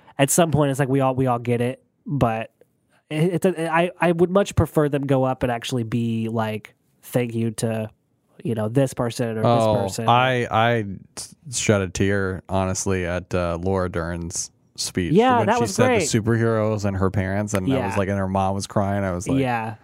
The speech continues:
Speaker 1: they
Speaker 2: that was
Speaker 1: sm-, very smartly had cutaways of her mom.
Speaker 2: Yeah.
Speaker 1: Yeah, that was great. But it's like he had one little nod to River Phoenix in there at the end.
Speaker 2: Mm-hmm.
Speaker 1: I, I guess I wish he would have, there would have been more of that.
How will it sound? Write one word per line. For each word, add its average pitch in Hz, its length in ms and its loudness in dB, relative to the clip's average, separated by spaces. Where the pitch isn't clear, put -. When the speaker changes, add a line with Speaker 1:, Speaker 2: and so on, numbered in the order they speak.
Speaker 1:
they 147 140 4
Speaker 2:
that 139 460 -4
was 95 160 0
Speaker 1:
sm-, 156 400 0
very 156 200 4
smartly 139 500 0
had 123 180 -2
cutaways 127 380 0
of 120 60 -4
her 127 80 -6
mom. 120 340 -2
Speaker 2:
Yeah. 98 160 2
Speaker 1:
Yeah, - 160 -6
that 180 140 -12
was 190 100 -16
great. - 320 -16
But 202 80 4
it's 202 100 -2
like 214 160 2
he 185 140 4
had 196 200 4
one 175 200 6
little 170 180 6
nod 147 320 2
to 143 60 0
River 139 200 0
Phoenix 123 380 -2
in 123 80 -2
there 120 140 0
at 117 100 -4
the 117 140 -2
end. 117 180 -2
Speaker 2:
Mm-hmm. 120 260 0
Speaker 1:
I, 127 80 -2
I - 40 -6
guess 120 180 -4
I 113 60 -4
wish 110 220 -2
he 131 60 0
would 113 120 -2
have, 110 100 -6
there 117 100 2
would 113 120 0
have 113 80 -2
been 113 60 -2
more 110 160 -2
of 107 40 -6
that. 110 320 -2